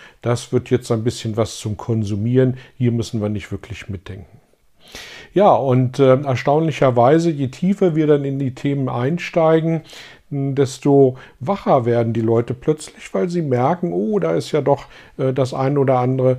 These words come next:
Spannende dabei.“ Welche Fragetypen haben wir?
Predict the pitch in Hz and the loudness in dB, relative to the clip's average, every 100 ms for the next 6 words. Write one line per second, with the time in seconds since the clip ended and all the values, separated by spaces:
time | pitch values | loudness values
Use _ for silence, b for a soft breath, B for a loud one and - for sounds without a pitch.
0 | B B - - 113 110 110 107 98 110 | B B -10 -2 0 0 -2 -4 -4 -6
1 | 101 92 - _ _ _ - B B B | -8 -12 -16 _ _ _ -20 B B B
2 | 139 180 180 - - 139 160 160 - 170 | 0 0 0 -6 0 2 2 -2 -6 -6
3 | - 165 147 - - 131 131 123 104 92 | -4 -4 -4 -8 0 4 4 4 -2 -6
4 | 92 85 | -14 -16